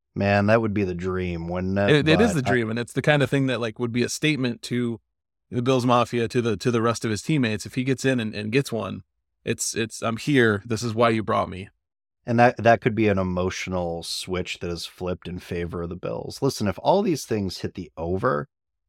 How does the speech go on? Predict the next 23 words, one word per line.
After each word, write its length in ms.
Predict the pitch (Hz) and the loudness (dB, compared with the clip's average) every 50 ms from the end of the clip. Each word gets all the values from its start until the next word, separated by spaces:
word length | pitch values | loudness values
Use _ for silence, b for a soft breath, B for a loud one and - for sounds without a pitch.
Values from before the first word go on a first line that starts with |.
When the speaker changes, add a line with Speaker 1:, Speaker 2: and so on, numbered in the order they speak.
| _ | _
Speaker 1:
like, 180 | - 113 110 104 | 0 0 0 2
it, 120 | 101 113 | 0 -2
it 240 | 113 104 107 107 92 | -2 0 -2 -2 -2
is 60 | 92 | -2
shaping 500 | - - - - 135 139 131 131 117 104 | -4 -4 -2 0 0 0 2 0 0 2
up 160 | 101 95 95 - | 2 0 0 -2
for 200 | - - 95 87 | -6 -6 -6 -6
a 60 | 80 | -6
Bills 400 | 73 - 87 85 80 80 - - | -6 -8 -8 -8 -8 -10 -10 -8
win. 360 | 95 101 101 - - - - | -6 -6 -4 -6 -6 -8 -4
These 240 | 98 117 139 135 143 | 0 0 2 2 2
are 100 | 143 127 | 0 0
the 100 | 107 95 | 0 -2
things 420 | - - 104 95 90 95 92 - | -6 -4 -2 -2 -2 -2 -4 -4
that 120 | - 85 - | -8 -10 -8
need 220 | 87 87 87 78 | -8 -8 -6 -8
to 60 | 87 | -6
happen 340 | 90 95 90 90 - - 90 | -6 -4 -4 -4 -6 -6 -8
in 100 | 85 82 | -6 -4
order 240 | 85 85 85 85 82 | -4 -4 -2 -4 -4
for 120 | - 95 | -4 -6
them 180 | 85 87 87 85 | -6 -6 -6 -6
to, 180 | 87 85 85 | -6 -8 -10